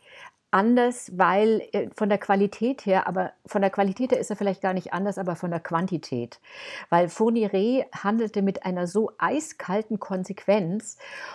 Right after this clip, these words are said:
und tat dann nicht einmal so, als würde er bereuen. Das machen viele Serienmörder. Die si-, stehen dann vor Gericht und tun sich selber leid und weinen und entschuldigen sich bei den Opfern und so. Man kann ihnen das nicht glauben. Aber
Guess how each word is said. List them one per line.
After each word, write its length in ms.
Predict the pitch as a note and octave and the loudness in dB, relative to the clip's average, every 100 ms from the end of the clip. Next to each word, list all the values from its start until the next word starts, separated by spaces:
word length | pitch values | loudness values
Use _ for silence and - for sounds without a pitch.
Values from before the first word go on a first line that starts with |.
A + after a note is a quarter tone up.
| - - | -16 0
und 340 | G#3 G3+ G3 - _ - | 4 4 0 -10 _ -14
tat 380 | - F3+ A#3 E4+ - - | -2 4 6 4 -2 0
dann 160 | F3 D#3+ | 2 4
nicht 260 | E3 - D#3+ | 0 -2 -4
einmal 240 | D3 C#3+ | 0 0
so, 200 | C3+ C#3+ | 0 0
als 240 | A#2+ C3+ D3+ | 0 0 2
würde 220 | C#3+ C#3+ | 2 4
er 100 | C3 | 2
bereuen. 400 | C#3+ C3+ C#3 C#3+ | -2 0 0 0
Das 120 | G#3 | 0
machen 240 | A3 A3+ | 0 0
viele 280 | F#3+ G3 G3 | -2 0 0
Serienmörder. 720 | E3 C#3 C3+ C3+ B2+ B2 C3 | 0 0 0 0 -2 -4 -4
Die 120 | C3+ D#3 | -4 0
si-, 200 | G3 E3+ | 0 0
stehen 300 | - G3 G3+ | 0 0 2
dann 120 | F#3+ | 0
vor 200 | G3 F3+ | 0 0
Gericht 340 | F3+ G3+ - | 2 0 0
und 100 | F#3 | -4
tun 200 | - F#3+ | 0 0
sich 160 | F3+ - | 0 2
selber 300 | D#3+ G3 F#3+ | 4 4 2
leid 300 | E3+ F3 F#3+ | 2 2 0
und 180 | E3 D3+ | -2 2
weinen 600 | D3+ F#3 G#3 F#3+ F3+ F3 | 2 2 2 2 0 -4
und 240 | D#3+ D#3 | -6 -4
entschuldigen 560 | E3+ - F3+ F#3 E3+ E3 | -6 -4 -2 0 -2 -4
sich 200 | F3 - | -8 -4
bei 100 | D#3 | -2
den 160 | D#3+ | 0
Opfern 420 | - E3+ - F#3+ F3 | 0 -4 0 0 0
und 160 | E3 | -2
so. 140 | F3+ - - - | -4 -6 -12 -4
Man 160 | F#3 F#3 | 0 0
kann 240 | - G#3+ | 2 2
ihnen 260 | G#3 G3+ F#3 | 4 2 2
das 180 | F#3+ F#3 | 0 -4
nicht 180 | D#3+ | -8
glauben. 500 | - E3+ G#3+ G#3 C3 - - - - - | -2 4 6 4 0 -8 -14 -12 -10 4
Aber 440 | F#3 F#3+ G3 F#3 | 8 8 8 4